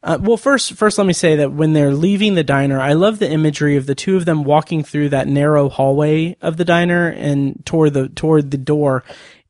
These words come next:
And on the left-hand side, they're passing the American flag on the left on the, on the wall. And Dorian looks back over his shoulder at the diner as soon as the flag is out of the frame.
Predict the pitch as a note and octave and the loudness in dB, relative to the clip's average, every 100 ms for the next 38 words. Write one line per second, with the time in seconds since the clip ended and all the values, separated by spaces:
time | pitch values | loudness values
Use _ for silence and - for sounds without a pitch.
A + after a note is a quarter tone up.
0 | - G3+ D#3 D3+ D3+ D#3 D3+ G3 - E3 | -2 0 2 2 2 0 2 0 0 0
1 | E3 D3 C#3+ - D#3+ D#3 F3 D#3 C#3+ C#3 | 0 -2 -4 -2 -2 -2 -2 0 2 2
2 | D3 - B2+ - D#3+ D#3 C#3 C3 D3 D#3+ | 0 -2 -6 -2 0 2 0 0 0 0
3 | D3+ C#3 C3+ C3 A3+ C#3+ C3+ C3 F#3+ E3 | -2 -2 -2 -4 -4 0 0 2 2 0
4 | C3+ _ - - - - _ - D3+ D3+ | -2 _ -20 -20 -20 -20 _ -2 0 2
5 | D3 C#3+ - _ D3+ E3 F#3 F#3+ F#3 E3 | 2 0 -6 _ -4 0 2 2 2 0
6 | E3+ - C#3 D3+ D3+ D3+ - - E3 E3+ | -2 -4 -4 -2 0 0 -4 -4 -2 2
7 | D#3+ C#3 - D#3+ D#3 C#3+ C#3 C3+ C#3+ D3 | 0 0 0 0 2 0 0 0 0 2
8 | C#3 B2+ B2+ _ _ _ _ - E3 D3+ | 0 -2 -6 _ _ _ _ -6 -2 0
9 | - F#3 F#3 E3 D3 - D#3+ D3+ C#3+ C3 | 0 0 2 0 -2 -2 0 2 2 0
10 | - C#3+ D3 C3+ C3 - C#3 C#3+ F#3+ | 0 0 0 0 -4 -2 0 0 -2